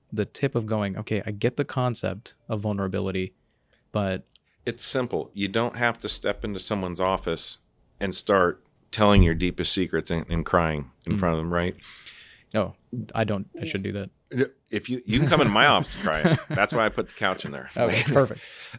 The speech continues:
Speaker 2: Um, so another little meme that I, I talk with our team the whole time, and, and this is where it is. This is what vulnerability is. And, and the tagline I saw, it was spray painted on a,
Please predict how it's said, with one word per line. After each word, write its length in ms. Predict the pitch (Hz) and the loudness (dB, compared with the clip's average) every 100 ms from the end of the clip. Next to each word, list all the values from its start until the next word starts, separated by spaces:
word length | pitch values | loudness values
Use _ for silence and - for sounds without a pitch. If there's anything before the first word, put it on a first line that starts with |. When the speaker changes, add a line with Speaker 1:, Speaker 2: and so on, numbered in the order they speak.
| - | 0
Speaker 2:
Um, 440 | 107 101 90 82 - - - _ _ _ | 4 4 2 -6 -16 -20 -20 _ _ _
so 520 | - 156 135 127 - - 101 | 0 4 6 6 0 -10 0
another 300 | 110 110 107 | 4 4 4
little 180 | 104 98 | 4 4
meme 520 | 98 104 101 95 95 - | 2 2 2 0 -2 -6
that 160 | 95 | -4
I, 200 | 87 85 80 - | -2 -4 -6 -6
I 160 | 87 - _ | -6 -6 _
talk 240 | - 92 - | -2 -2 -2
with 160 | 87 | -6
our 140 | 85 92 | -4 -4
team 420 | - 87 80 78 - | -4 -8 -8 -10 -8
the 80 | |
whole 140 | 80 80 | -6 -6
time, 340 | - 85 78 | -4 -6 -6
and, 200 | 62 73 | -8 -10
and 140 | 87 85 | -8 -6
this 180 | 87 98 | -6 -8
is 100 | 90 | -6
where 120 | 90 | -6
it 60 | |
is. 160 | 69 67 - | -6 -10 -2
This 320 | 90 87 - | 0 0 -2
is 120 | 90 | -2
what 140 | 85 - | -2 -6
vulnerability 520 | 82 78 76 76 71 | -6 -8 -8 -8 -8
is. 180 | 64 - _ _ _ - | -8 -12 _ _ _ -8
And, 160 | 90 - | -8 -6
and 140 | 87 | -6
the 60 | 82 | -8
tagline 420 | - 107 101 92 | -2 -2 0 -4
I 40 | 85 | -4
saw, 200 | - 82 | -6 -6
it 60 | |
was 120 | 78 - | -6 -8
spray 300 | - 92 92 | -6 -6 -6
painted 360 | - 85 80 | -8 -12 -10
on 140 | 78 73 | -12 -12
a, 180 | 71 | -14